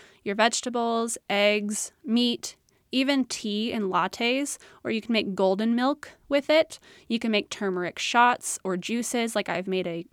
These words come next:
something called Jamu juice before, and it's all just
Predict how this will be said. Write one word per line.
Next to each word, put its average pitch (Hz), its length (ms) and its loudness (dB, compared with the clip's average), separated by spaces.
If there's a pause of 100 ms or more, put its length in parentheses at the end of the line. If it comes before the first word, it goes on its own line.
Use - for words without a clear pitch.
something 196 320 -4
called 190 240 -4
Jamu 190 380 -2
juice 240 240 -4
before, 262 480 -2 (480)
and 226 100 2
it's 226 240 -4
all 226 300 6
just 214 260 -2